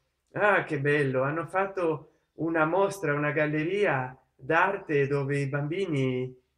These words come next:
eh, dei quartieri, i bambini popolari, <laughs> possano, eh, esprimere la loro arte, magari poi i fondi vanno a beneficenza". E invece no, era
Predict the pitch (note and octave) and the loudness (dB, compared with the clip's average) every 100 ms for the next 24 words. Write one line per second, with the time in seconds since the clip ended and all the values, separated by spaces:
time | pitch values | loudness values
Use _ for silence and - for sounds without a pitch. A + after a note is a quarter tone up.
0 | - B2+ B2+ B2 A#2+ B2 C#3 C#3 D3+ D3 | -12 -6 -4 -4 -4 -2 -2 0 -4 -4
1 | D#3+ F3 A3 G3 C3+ B2 C3 C3+ D3+ D3+ | -2 2 4 2 0 -2 -2 -2 -2 -2
2 | D#3 D#3 G3+ G3 B2 A#2+ C#3 G3+ - _ | -2 0 2 4 2 2 -2 -4 -10 _
3 | _ _ _ _ _ _ _ - - - | _ _ _ _ _ _ _ -20 -20 -20
4 | _ _ _ _ _ _ _ _ - _ | _ _ _ _ _ _ _ _ -20 _
5 | - - B2+ - - - - - _ _ | -12 -4 -4 -4 -20 -20 -20 -20 _ _
6 | D3+ F#3 F#3 F#3+ E3+ E3 D3 C3+ C3 - | 6 8 6 2 2 2 4 4 2 -2
7 | _ - C#3+ - C#3 - - B3 G3+ D3 | _ 0 2 2 -2 -8 -4 -2 0 0
8 | C3 B2+ C3 C3+ C3 C3 C3+ C3+ B2+ - | 0 0 0 2 4 4 6 2 0 -8
9 | A#2+ B2 E3+ G#3+ D3 - F#3+ E3+ C3+ F3+ | -6 -2 0 0 -2 -2 0 0 -2 -2
10 | G3 D3+ C3 C3 C3 A#2+ B2 A#2+ - A#2 | 0 0 -2 0 -2 -4 -8 -8 -14 -8
11 | F3 E3+ B2+ A#2 A2+ A2 - _ _ _ | -2 0 -2 -4 -12 -14 -16 _ _ _
12 | - D#3+ E3 D4+ - E3+ G3 G3 C#3 - | -6 -4 0 0 0 -4 0 2 0 -4
13 | _ _ - A3 G#3+ E3+ C#3+ C#3 | _ _ -2 4 6 4 2 -2